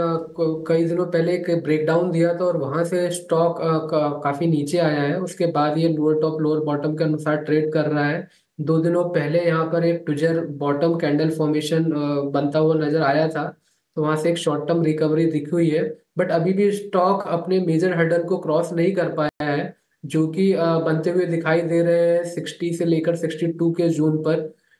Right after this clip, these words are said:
और मुझे लगता है कि जब तक ये stock इसके नीचे रहेगा, अ, तब तक इसमें एक सेलिंग pressure बना रहेगा।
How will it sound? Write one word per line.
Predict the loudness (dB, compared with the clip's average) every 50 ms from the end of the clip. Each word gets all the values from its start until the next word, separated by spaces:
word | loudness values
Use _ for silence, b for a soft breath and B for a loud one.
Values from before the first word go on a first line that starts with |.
| b b -6
और | -2 0 0 2 2 2 0 0
मुझे | 0 0 0 0 0
लगता | -2 -2 -2 -2 0
है | 0 0 0
कि | 0
जब | 0 -2 -2 -2 -2
तक | -4 -2 -2
ये | -2
stock | -4 -2 -2 -2 -2 -2
इसके | -2 -2 -2 -2
नीचे | -2 0 -2 0 0 0 0 2
रहेगा, | 2 2 2 2 0 0 2
अ, | 2 2 2 2 0 -2 -2
तब | -4 -8 -6 -2
तक | -2 -2 0 0
इसमें | -2 -2 -2 -2 -2 0 0 2
एक | 2 2 0 0 0 0 0
सेलिंग | 0 2 2 2 2 2 2 0 2 2
pressure | 0 0 2 2 0 0
बना | 0 0 0 2 2
रहेगा। | 2 2 0 -2 -4 -4 -6